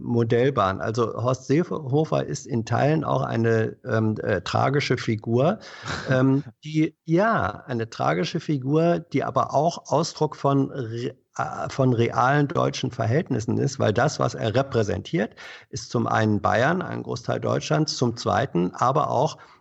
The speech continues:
Speaker 1: jene politische Schnittmenge zwischen Union, ähm, und, äh, und A F D, äh, und S P D. Äh, Seehofer ist ja auch eine Art von Sozialdemokrat, ja? Das ist ein christdemokratischer Sozialdemokrat.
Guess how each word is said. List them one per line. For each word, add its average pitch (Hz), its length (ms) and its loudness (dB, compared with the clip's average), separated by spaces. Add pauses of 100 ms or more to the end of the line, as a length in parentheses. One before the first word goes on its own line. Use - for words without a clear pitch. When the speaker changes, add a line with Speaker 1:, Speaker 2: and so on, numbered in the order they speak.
(120)
Speaker 1:
jene 123 400 2
politische 131 680 0
Schnittmenge 143 880 0
zwischen 151 500 -2
Union, 127 920 0 (120)
ähm, 120 400 0
und, 117 400 -2
äh, - 40 -10 (840)
und 104 320 -2
A 120 220 0
F - 160 -4
D, 147 240 2
äh, - 500 -10
und 123 400 0
S 151 160 -2
P 143 160 -2
D. 98 260 -8
Äh, - 500 -6
Seehofer 143 520 2
ist 135 160 -2
ja 110 180 2
auch - 320 -2 (220)
eine 104 280 -6
Art 107 200 -6
von 104 180 -2
Sozialdemokrat, 95 1080 -6
ja? 190 220 2 (200)
Das 117 140 0
ist 123 40 -2
ein 117 180 0
christdemokratischer 135 920 0
Sozialdemokrat. 110 920 0